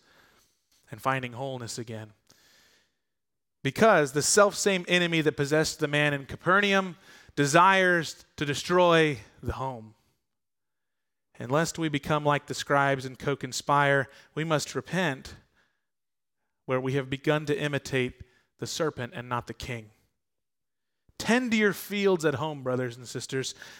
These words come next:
Don't let the sun go down on your wrath today. Sow seeds today in the springtime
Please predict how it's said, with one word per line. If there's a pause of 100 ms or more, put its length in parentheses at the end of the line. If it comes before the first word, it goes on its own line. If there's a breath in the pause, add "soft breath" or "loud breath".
(160 loud breath)
Don't
let
the
sun
go
down
on
your
wrath
today. (840 soft breath)
Sow
seeds
today
in
the
springtime